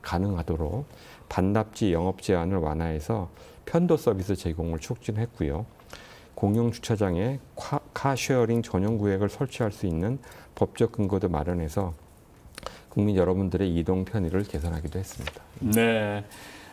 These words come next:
Speaker 2: 뭐, 대형마트 새벽 배송, 그 말씀하신 대로 지금 국회돼
Speaker 1: 예.
Speaker 2: 있는데, 뭐, 산업부가 한 이십이 대 국회 때도 적극적으로 하겠다, 이런
Speaker 1: 예,
Speaker 2: 또
Speaker 1: 예,
Speaker 2: 이야기를
Speaker 1: 예,
Speaker 2: 하더라고요.
Speaker 1: 그렇습니다.
Speaker 2: 좀
Speaker 1: 예.
Speaker 2: 기대해 보도록
Speaker 1: 예.
Speaker 2: 하겠습니다. 자, 그리고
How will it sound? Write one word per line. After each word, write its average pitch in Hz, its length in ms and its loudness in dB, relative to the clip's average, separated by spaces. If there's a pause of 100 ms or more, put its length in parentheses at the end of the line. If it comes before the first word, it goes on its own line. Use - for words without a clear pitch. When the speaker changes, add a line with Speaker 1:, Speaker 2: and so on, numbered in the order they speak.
Speaker 2:
뭐, 127 220 -2
대형마트 131 480 4
새벽 135 260 -2
배송, 110 320 -2
그 101 140 -4
말씀하신 120 400 0
대로 110 120 0
지금 104 140 -8
국회돼 107 580 0 (100)
Speaker 1:
예. 104 80 2
Speaker 2:
있는데, 95 400 -2
뭐, 92 80 -8
산업부가 139 400 -8
한 143 80 -8 (260)
이십이 185 260 0
대 214 60 4
국회 151 240 2
때도 170 180 -2
적극적으로 170 460 -2
하겠다, 180 300 0
이런 127 120 2
Speaker 1:
예, 120 80 4
Speaker 2:
또 123 60 4
Speaker 1:
예, 117 40 6
Speaker 2:
이야기를 110 240 2
Speaker 1:
예, 104 40 -2
Speaker 2:
하더라고요. 107 400 0
Speaker 1:
그렇습니다. 92 480 -2
Speaker 2:
좀 117 120 -2
Speaker 1:
예. 98 40 -2
Speaker 2:
기대해 110 260 2
보도록 101 340 -4
Speaker 1:
예. - 20 -16
Speaker 2:
하겠습니다. 110 640 -2
자, - 180 0
그리고 143 560 6